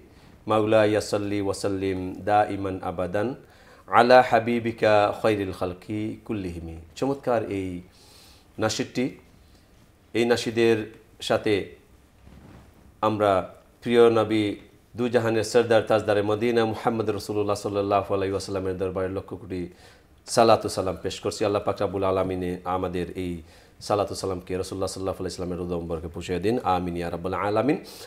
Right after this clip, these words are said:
আহ, সম্মানিত দর্শক শ্রোতা ভাই বোন, আপনারা দেখছেন ইকরা বাংলা টিভির ঈদ অনুষ্ঠান, ঈদ in summer। এই চমৎকার দিনে ইকরা বাংলা টিভি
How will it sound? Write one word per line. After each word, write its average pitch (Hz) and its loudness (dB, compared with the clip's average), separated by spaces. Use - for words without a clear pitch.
আহ, 123 10
সম্মানিত 139 4
দর্শক 147 2
শ্রোতা 139 -2
ভাই 127 6
বোন, 131 2
আপনারা 120 4
দেখছেন 113 2
ইকরা 107 4
বাংলা 101 0
টিভির 107 -2
ঈদ 120 2
অনুষ্ঠান, 110 0
ঈদ 143 6
in 101 -4
summer। 87 -6
এই 123 2
চমৎকার 127 6
দিনে 113 4
ইকরা 117 2
বাংলা 101 2
টিভি 104 -2